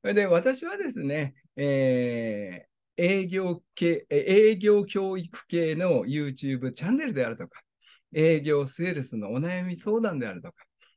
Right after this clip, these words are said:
営業会社にセールスイネーブルメントを売れる仕組みのですね、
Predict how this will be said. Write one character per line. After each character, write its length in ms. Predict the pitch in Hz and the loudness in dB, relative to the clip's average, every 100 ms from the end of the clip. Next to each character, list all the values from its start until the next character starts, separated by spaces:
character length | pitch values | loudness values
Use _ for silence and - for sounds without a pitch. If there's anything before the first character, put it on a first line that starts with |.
| - | -6
営 280 | 170 190 185 | -4 -4 -4
業 320 | 185 180 165 | -4 -4 -2
会 300 | 160 185 170 | 0 -2 -2
社 180 | 139 123 | -4 -4
に 200 | 139 127 | -2 -4
セ 240 | - 165 | -4 -4
ー 40 | 160 | -4
ル 80 | |
ス 160 | 156 165 | -8 -8
イ 100 | 156 | -8
ネ 100 | 156 | -6
ー 140 | 151 | -4
ブ 100 | 135 | -6
ル 120 | 113 107 | -6 -4
メ 140 | 104 | -4
ン 100 | 107 | -6
ト 140 | 110 | -6
を 20 | 104 | -6
売 140 | 170 | 0
れ 140 | 226 226 | 0 0
る 120 | 240 | -4
仕 220 | - - | -10 -10
組 140 | 170 | -6
み 80 | 175 | -4
の 140 | 170 135 | -4 -6
で 120 | 92 | -12
す 140 | - | -10
ね、 240 | 143 190 | -6 -6